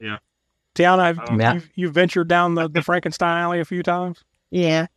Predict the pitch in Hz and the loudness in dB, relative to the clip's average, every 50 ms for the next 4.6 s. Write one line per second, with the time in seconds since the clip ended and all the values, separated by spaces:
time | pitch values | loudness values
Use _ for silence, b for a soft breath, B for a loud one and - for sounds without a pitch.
0 | _ _ 240 _ _ - 269 294 - 415 415 - 349 302 254 214 202 214 202 196 | _ _ -20 _ _ 0 0 2 2 0 2 2 4 4 4 4 2 2 0 0
1 | 196 190 196 190 180 - - 240 220 196 139 127 - - 208 214 202 - - 147 | 0 2 2 0 0 0 0 0 0 2 0 -2 0 2 4 4 4 2 0 -2
2 | 135 131 151 135 135 143 143 143 147 135 131 147 175 185 165 139 131 127 - 190 | -2 -2 -4 -6 -8 -8 -6 -4 -4 -2 0 2 2 2 2 0 -2 -2 0 0
3 | 196 247 320 - - 262 233 220 202 - - 156 - 190 196 175 170 165 170 165 | 0 0 -2 2 2 4 4 4 2 0 -2 2 2 2 2 2 0 0 2 2
4 | 147 135 151 165 170 175 170 165 156 147 135 | 2 2 2 0 0 0 -2 -4 -6 -6 -8